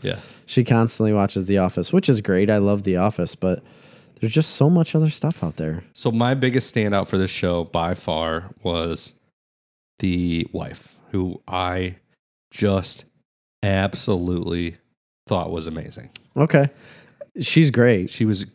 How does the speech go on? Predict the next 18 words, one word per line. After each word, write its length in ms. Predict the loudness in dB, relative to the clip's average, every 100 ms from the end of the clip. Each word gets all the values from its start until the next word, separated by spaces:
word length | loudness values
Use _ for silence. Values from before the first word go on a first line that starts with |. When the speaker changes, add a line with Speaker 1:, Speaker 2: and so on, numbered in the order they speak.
| -6
Speaker 1:
I, 100 | 0
I 20 | 0
don't 280 | 0 0 0
know 60 |
if 120 | 2
I've 140 | 0 0
seen 180 | 0 0
her 100 | 0
in 80 | 0
anything 340 | -2 0 0
ever 200 | 2 0
before. 400 | -2 -2 -2 4
Speaker 2:
I 80 | 6
never 240 | 6 4 4
have. 380 | 2 0 -4 -14
Speaker 1:
She's 300 | 2 2 2
Speaker 2:
It 60 | _ _
Speaker 1:
an 120 | -6